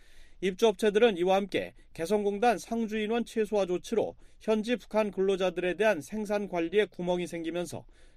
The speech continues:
제품의 질에도 문제가 생기기 시작했다고 밝혔습니다. 또 본사가 지방인 업체의 경우 당초 공단에 상주하던 인력을 개성까지 매일 출퇴근을 시키는데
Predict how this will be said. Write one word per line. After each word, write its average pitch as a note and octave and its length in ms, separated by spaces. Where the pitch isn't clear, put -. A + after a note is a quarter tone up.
제품의 G#3 440
질에도 F#3 520
문제가 F#3 440
생기기 F#3+ 440
시작했다고 D#3+ 840
밝혔습니다. C3 640
또 A3 100
본사가 G#3 480
지방인 G#3+ 420
업체의 F#3+ 360
경우 F3 340
당초 F#3+ 400
공단에 G3+ 460
상주하던 G3 580
인력을 E3+ 440
개성까지 G3 680
매일 F#3 280
출퇴근을 G#3 580
시키는데 G3 560